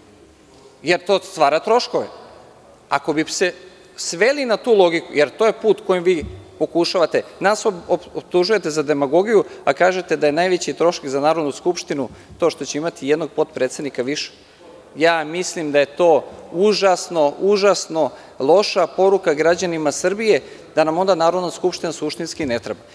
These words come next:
Jer ako ona neće raditi u nekom svom punom kapacitetu, šta će nam uopšte Narodna skupština? Bolje da je nema. A kako bi onda bili društvo? Ja se sećam još jednog,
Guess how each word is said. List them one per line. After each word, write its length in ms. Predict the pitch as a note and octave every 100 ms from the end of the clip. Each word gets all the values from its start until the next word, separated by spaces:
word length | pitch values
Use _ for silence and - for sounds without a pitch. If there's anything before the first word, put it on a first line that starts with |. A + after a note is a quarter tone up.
| - -
Jer 120 | D3
ako 180 | D3 F#3+
ona 140 | F#3
neće 300 | F#3+ E3+ E3+
raditi 360 | D#3 D#3 D#3 C#3
u 20 |
nekom 220 | D3+ D3
svom 200 | - D3
punom 280 | C#3 D#3 C3
kapacitetu, 680 | C3+ C#3 - B2+ D3+ D3+ C3
šta 180 | -
će 120 | B2+ C3+
nam 80 |
uopšte 220 | B2+ B2 A#2+
Narodna 180 | A#2+
skupština? 340 | B2 G2+ - - - - -
Bolje 300 | C3 C#3 C#3+
da 80 |
je 60 | D3
nema. 200 | A#2+ F#2+ - -
A 80 | -
kako 280 | C3+ D#3 E3
bi 120 | D#3
onda 160 | E3 D#3
bili 260 | D3+ D#3
društvo? 380 | C3+ D3 - - - - - - - - - - - - - - -
Ja 160 | C#3+ D#3+
se 100 | -
sećam 360 | F3 E3 E3+
još 180 | D#3+ -
jednog, 280 | F3 F3